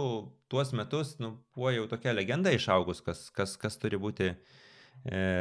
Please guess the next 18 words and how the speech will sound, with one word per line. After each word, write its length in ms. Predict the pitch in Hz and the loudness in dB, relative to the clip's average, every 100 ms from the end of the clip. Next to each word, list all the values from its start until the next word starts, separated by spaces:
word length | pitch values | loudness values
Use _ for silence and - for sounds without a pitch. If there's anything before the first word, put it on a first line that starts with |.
| 90 87 90 87 90 - | 2 2 0 -2 -4 -2
Deshaun-, 400 | 98 - 98 92 | -2 0 -2 -2
iš 100 | - | -2
Deshaun 300 | 95 98 95 | -2 0 6
Watsono, 400 | 123 131 90 82 | 8 6 0 2
ką 140 | 92 | 2
mes 120 | 87 | 2
turim 220 | - 98 95 | 0 2 2
matyti, 280 | 92 131 101 | 2 2 2
kai 100 | 90 | 0
jis 120 | 92 | 0
ateis 300 | 87 90 - | 0 0 0
į 140 | 90 85 | 0 -2
Brownsus, 460 | 80 90 82 80 - | 4 4 4 -2 -6
kaip 140 | 90 | -6
jis 100 | 90 | -6
ten 160 | 90 87 | -4 -4
visą, 260 | 85 90 | -4 -4
visą, 300 | 85 87 87 | -4 -2 -4